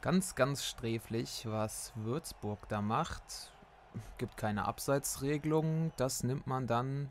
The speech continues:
logischerweise auch gerne mal so an, dieses Geschenk, das Würzburg da verteilt, die Würzburger Kickers. Aber sie machten weiterhin dicke Fehler und die Möglichkeit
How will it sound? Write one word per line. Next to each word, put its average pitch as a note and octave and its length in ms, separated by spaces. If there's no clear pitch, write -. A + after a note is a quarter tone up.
logischerweise B2+ 840
auch - 240
gerne C#3 460
mal C3 260
so E3+ 140
an, F#3+ 220
dieses C#3+ 380
Geschenk, D#3 400
das C#3+ 220
Würzburg D3+ 400
da C3+ 100
verteilt, C3+ 580
die B2 140
Würzburger C3 520
Kickers. D#3 560
Aber C#3 360
sie B2+ 220
machten C3+ 600
weiterhin C#3+ 480
dicke C3+ 240
Fehler D3+ 480
und D3 140
die C#3 80
Möglichkeit F3+ 800